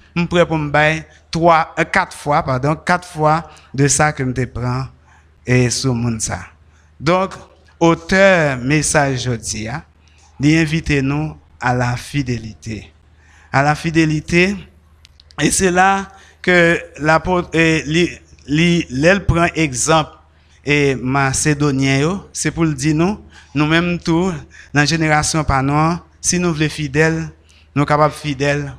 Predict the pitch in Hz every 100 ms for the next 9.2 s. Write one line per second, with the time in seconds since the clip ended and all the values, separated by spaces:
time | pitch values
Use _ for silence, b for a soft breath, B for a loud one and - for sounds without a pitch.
0 | - - 127 - - 110 - _ _ b
1 | b - 185 175 135 120 131 120 - _
2 | _ b b - 151 180 170 196 185 180
3 | 180 170 160 131 120 117 131 156 156 -
4 | b b b b b - 156 156 156 160
5 | - 147 127 110 151 156 151 - 117 113
6 | - 117 110 101 - _ _ _ - b
7 | b b - 139 170 175 - - _ _
8 | _ b b b - 156 165 180 190 -
9 | 147 123